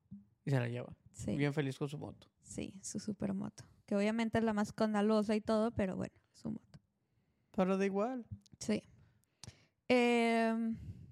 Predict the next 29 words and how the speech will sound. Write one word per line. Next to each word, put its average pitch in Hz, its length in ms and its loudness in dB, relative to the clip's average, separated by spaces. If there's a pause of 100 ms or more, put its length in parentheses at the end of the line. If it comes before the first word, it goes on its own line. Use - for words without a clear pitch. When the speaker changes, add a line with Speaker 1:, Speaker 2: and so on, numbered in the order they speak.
(920)
Speaker 2:
y 269 120 2
ya, 311 120 6 (100)
entonces, 381 340 -2
pues, 349 180 0
está 277 180 -2
en 285 80 0
su 294 100 -2
casa. 302 380 0
Ese 294 220 -2
fue 311 140 4 (120)
el, 294 60 -2 (120)
el 240 120 2
encuentro 226 400 2
con 220 400 2
Shizuka. 240 600 0 (680)
Y 240 120 4
ya 214 160 6
la 220 100 2
conocemos 214 560 0
y 220 60 0
entonces 208 340 -4
la 226 180 4
vemos 214 280 4
a 214 80 6
ella 208 180 4
como 208 180 2
está, 208 200 2
de 196 100 4
que 196 260 2